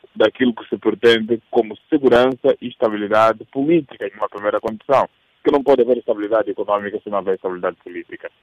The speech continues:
Logo estamos a ver aqui que há subjetivismos que ainda jogam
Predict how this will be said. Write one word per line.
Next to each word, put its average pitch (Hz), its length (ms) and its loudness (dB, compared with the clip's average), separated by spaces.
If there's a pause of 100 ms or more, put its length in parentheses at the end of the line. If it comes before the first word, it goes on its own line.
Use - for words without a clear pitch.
(140)
Logo 156 300 4
estamos 139 280 -2
a 131 60 0
ver 127 200 2
aqui 127 320 -2
que 160 240 0 (180)
há 160 220 4
subjetivismos 127 1080 -6 (360)
que - 80 0
ainda 135 560 0
jogam 117 560 2